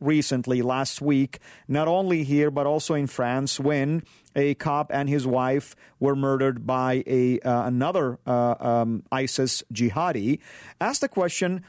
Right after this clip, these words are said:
why do we always have these acts of terrorism that are condoned by Islamic, um, terrorist organizations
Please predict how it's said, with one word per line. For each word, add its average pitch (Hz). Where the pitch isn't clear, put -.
why 180
do 277
we 262
always 214
have 175
these 151
acts 175
of 180
terrorism 143
that 135
are 139
condoned 180
by 147
Islamic, 139
um, 123
terrorist 156
organizations 135